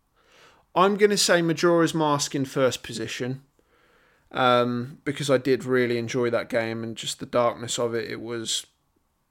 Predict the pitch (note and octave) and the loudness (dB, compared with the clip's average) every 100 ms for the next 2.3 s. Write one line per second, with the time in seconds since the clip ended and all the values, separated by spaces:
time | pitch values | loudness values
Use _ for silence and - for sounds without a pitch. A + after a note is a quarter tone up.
0 | - C3+ B2 - B2+ A#2 G#2 - - _ | -8 -6 -6 -2 -2 -2 -6 -12 -18 _
1 | _ _ _ _ _ _ _ C#3+ C#3 C#3 | _ _ _ _ _ _ _ 2 4 4
2 | C#3 C#3 | 4 0